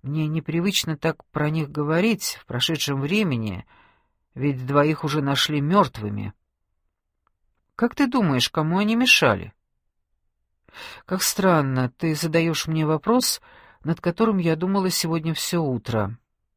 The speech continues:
Я встала сегодня в полпятого, не как всегда в восемь.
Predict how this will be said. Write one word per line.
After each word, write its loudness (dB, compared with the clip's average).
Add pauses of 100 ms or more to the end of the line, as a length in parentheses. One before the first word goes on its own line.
(540)
Я -2
встала 2
сегодня -2
в -16
полпятого, -2 (500)
не -4
как 0
всегда -2
в -4
восемь. -4